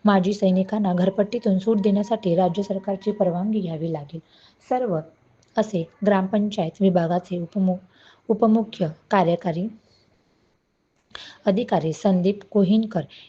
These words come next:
यांनी सभागृहाला सांगितले. त्यानंतर दिव्यांगाच्या धर्तीवर माजी सैनिकांना घरपट्टी सूट देण्याबाबतही ठराव मांडण्याची सूचना अध्यक्ष देवकाते यांनी केली. त्यानुसार विठ्ठल आवाळे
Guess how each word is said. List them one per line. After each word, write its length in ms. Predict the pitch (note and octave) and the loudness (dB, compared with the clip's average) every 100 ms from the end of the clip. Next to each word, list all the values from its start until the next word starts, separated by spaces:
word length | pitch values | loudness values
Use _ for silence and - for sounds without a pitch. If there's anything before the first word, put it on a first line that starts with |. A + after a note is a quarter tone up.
| - | -4
यांनी 420 | F#3+ F#3+ G#3+ E3+ - | 0 2 2 0 0
सभागृहाला 600 | - G3 F#3+ F#3+ F#3+ G#3 | 2 4 4 2 2 2
सांगितले. 440 | G#3+ D#3+ D#3 - | 0 -4 -4 -6
त्यानंतर 500 | E3 F3+ D#3+ F#3+ G3+ | -6 -4 0 0 2
दिव्यांगाच्या 720 | F#3 G3 F#3 F#3+ F#3+ G#3+ G#3 E3 - - - | 2 2 2 0 0 -2 -4 -6 -10 -20 0
धर्तीवर 520 | G3 G3 G3 A#3+ F#3+ D3+ - _ _ - | 2 2 0 -6 -6 -8 -12 _ _ -2
माजी 260 | G3+ F#3+ | 0 0
सैनिकांना 580 | B3 B3+ A3+ A3+ G#3+ E3+ | -2 -4 -4 -4 -4 -6
घरपट्टी 500 | D#3+ F3+ F#3 F#3 F#3 | -4 -6 -6 -6 -6
सूट 220 | F#3 A3 | -4 -4
देण्याबाबतही 840 | G3 F#3 F3 E3+ D#3+ F3+ A3 G3+ E3 - | 0 0 0 -2 -4 -4 -4 -2 -4 -4
ठराव 260 | F3+ F3 F#3+ | -6 -6 -4
मांडण्याची 480 | G3+ E3 E3 E3 - | -2 0 -2 -4 -6
सूचना 420 | F#3+ G#3+ G#3+ F3+ D#3+ - - - A3+ | -4 -2 0 -2 -4 -10 -20 -6 -2
अध्यक्ष 360 | G3+ C#4+ C#4+ | 0 0 -2
देवकाते 580 | G#3+ F3 E3 F#3+ F#3+ A#3 | -2 0 2 0 -2 -2
यांनी 260 | F#3 D#3 D#3 | -2 -2 -4
केली. 260 | F3 C#3+ C#3 - - _ | -6 -8 -10 -16 -20 _
त्यानुसार 580 | F#3+ D#3 F3+ G#3+ F3+ F3 | 0 2 0 -2 -2 0
विठ्ठल 360 | G3 G#3 A#3+ A#3+ | 0 0 -2 -4
आवाळे 360 | A3 F3 G3+ D#3+ | 0 0 0 -2